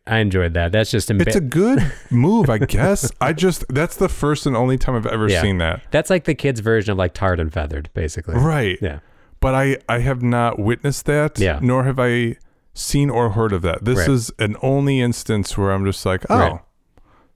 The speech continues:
Speaker 2: sure, you
Speaker 1: Okay.
Speaker 2: could do that."
Speaker 1: Yeah. And that, so that scene happens, and then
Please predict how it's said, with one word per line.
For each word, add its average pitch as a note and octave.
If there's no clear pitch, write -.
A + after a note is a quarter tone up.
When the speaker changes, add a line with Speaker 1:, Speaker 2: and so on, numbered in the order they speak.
Speaker 2:
sure, D#4
you -
Speaker 1:
Okay. -
Speaker 2:
could -
do F#2+
that." A2+
Speaker 1:
Yeah. D#3+
And B2+
that, -
so -
that E3
scene F3+
happens, G#2+
and A#2
then A#2